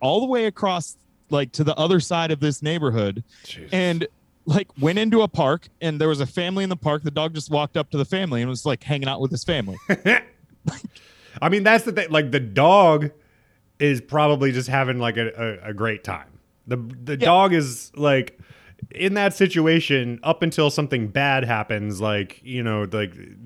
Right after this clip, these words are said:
Speaker 2: I mean, the nightmares, they get hit by a car, which, like, you know, i-, if cars didn't exist, dog getting lost, uh,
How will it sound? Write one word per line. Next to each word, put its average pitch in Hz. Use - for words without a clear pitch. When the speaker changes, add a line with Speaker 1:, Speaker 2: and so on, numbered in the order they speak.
Speaker 2:
I 123
mean, 120
the 113
nightmares, 120
they 113
get 107
hit 117
by 107
a 98
car, 98
which, 95
like, 98
you 123
know, 101
i-, 110
if 131
cars 175
didn't 139
exist, 135
dog 143
getting 135
lost, 123
uh, -